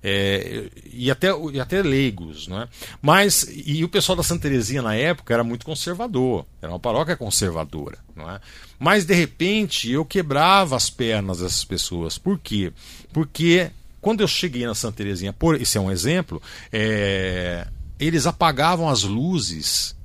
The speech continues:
até a, ao meio da nave, na missa da noite, por exemplo, porque não ia ninguém.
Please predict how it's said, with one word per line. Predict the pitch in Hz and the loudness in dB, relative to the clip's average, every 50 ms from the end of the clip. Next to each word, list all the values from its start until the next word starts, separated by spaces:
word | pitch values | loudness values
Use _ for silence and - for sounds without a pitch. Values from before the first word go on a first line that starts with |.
| - - - | -18 -18 -12
até | - 110 - - - - 135 156 170 185 185 165 107 92 92 92 | -10 -10 -10 -8 -4 -4 -2 -2 0 0 0 -2 -2 -4 -8 -10
a, | 98 98 98 95 92 92 87 85 82 80 80 78 80 85 87 | -6 -4 -4 -2 -2 -2 -2 -2 -4 -4 -6 -6 -8 -10 -8
ao | 87 87 90 | -8 -6 -6
meio | 90 98 110 113 110 101 | -4 0 0 2 2 2
da | 90 90 85 | 0 -2 -4
nave, | 87 104 123 151 170 165 113 80 76 78 - - - - - - - - | -2 -2 -2 0 -2 -2 -2 -6 -12 -18 -20 -20 -20 -20 -20 -20 -20 -10
na | - 101 98 | -8 -6 -4
missa | 104 107 98 - 98 95 | -4 -4 -4 -4 -4 -4
da | 85 | -4
noite, | 87 95 101 101 98 - - | -4 -4 -4 -4 -4 -4 -6
por | - 87 80 | -10 -10 -10
exemplo, | 82 85 135 143 143 | -8 -6 -6 -6 -6
porque | - - 196 | -2 -2 0
não | 208 220 233 233 | 0 2 2 2
ia | 240 240 | 2 0
ninguém. | 262 277 269 262 196 202 226 214 | 0 -2 -4 -4 -2 -2 -4 -6